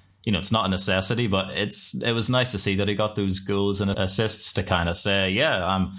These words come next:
I'm here, I'm doing this, uh, defensive work all the time," but now he got his name up in the lights with those goals, and he even ended up winning Player of the Month in April. So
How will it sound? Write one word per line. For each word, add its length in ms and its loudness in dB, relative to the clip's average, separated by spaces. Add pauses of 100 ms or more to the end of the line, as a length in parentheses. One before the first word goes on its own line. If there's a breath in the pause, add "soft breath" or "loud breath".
(320 loud breath)
I'm 240 0
here, 320 0
I'm 180 0
doing 300 0
this, 320 0
uh, 160 2
defensive 600 0
work 200 -2
all 140 0
the 80 -2
time," 320 0
but 160 0
now 160 2
he 380 0
got 180 0
his 140 0
name 240 2
up 160 -2
in 60 2
the 80 0
lights 360 -2
with 160 -6
those 240 0
goals, 380 -2
and 100 0
he 120 0
even 220 0
ended 300 -2
up 140 -6
winning 320 0
Player 240 0
of 100 -2
the 60 0
Month 280 0
in 120 0
April. 360 -2
So 420 -2